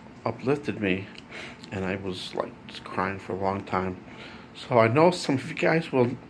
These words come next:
will need this. It's a testimony of his, from his sister.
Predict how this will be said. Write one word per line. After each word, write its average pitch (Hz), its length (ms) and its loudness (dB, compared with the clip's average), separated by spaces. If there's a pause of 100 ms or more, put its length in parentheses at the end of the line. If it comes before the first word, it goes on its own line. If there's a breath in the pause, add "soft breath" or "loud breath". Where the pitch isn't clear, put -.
(540 loud breath)
will 120 280 8 (240)
need 143 300 6
this. - 380 4 (180)
It's 123 180 -6
a - 40 -14
testimony 139 680 4 (180)
of 120 180 6
his, 135 200 0
from - 280 0
his 123 120 -4
sister. - 400 0